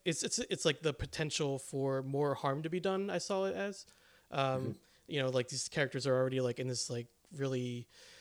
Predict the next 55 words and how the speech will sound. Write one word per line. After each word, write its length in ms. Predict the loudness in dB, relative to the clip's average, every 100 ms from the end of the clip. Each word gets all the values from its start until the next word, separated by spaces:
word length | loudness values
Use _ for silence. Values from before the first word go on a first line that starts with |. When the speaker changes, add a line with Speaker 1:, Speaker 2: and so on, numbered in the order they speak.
| -20 _
Speaker 1:
disturbing 420 | -4 4 8 8 6
situation, 720 | 2 4 6 8 8 6 6
and 100 | 6
they 60 |
don't 140 | 4 4
know 60 |
what 80 | 2
to 80 | 2
do. 100 | 6
Speaker 2:
Mm-hmm. 80 | 6
Speaker 1:
And 80 |
it's 100 | 6
like 160 | 2 0
this 120 | -2
gun 260 | 2 2 2
is 160 | 0
just 160 | -2 -4
constantly 520 | -2 -2 -2 -4 -4
there, 380 | -2 0 0 0 -2
and, 340 | -4 -4 -4
um, 360 | -4 -4 -8 -12 _ _ _
Feck 360 | -12 -2 -2 0
is, 160 | -4 -4
is 160 | -2
always 180 | 0 0
carrying 260 | -2 -2 0
it 40 |
around 240 | 0 2 0
with 80 |
them. 200 | 0 -2
And, 160 | -2 -6 -10 -18 -20 4
but 80 | 8
it's 100 | 10
almost 240 | 10 10 10
like 140 | 6
he 200 | 4 6
doesn't 220 | 8 8
even 320 | 4 2 0
want 300 | 2 2 2
to, 160 | -6 -10 -10 -20 _
to 140 | -4 0
hold 280 | 4 4
it. 160 | 4 -2
It's 140 | 0
like, 120 | -2 0
it's, 180 | -2 -4
it's, 260 | -4 -2
like, 180 | 0 -2 -4 -20 -20 -10
that, 380 | 0 4 4 0 -8 _ -12
uh, 140 | -10
significant 640 | -6 -4 -2 -2 -2 -6 -6
to 80 | -10
him, 260 | -10 -14 -18 _ -20 _ -2
but 160 | 2
it, 80 | 2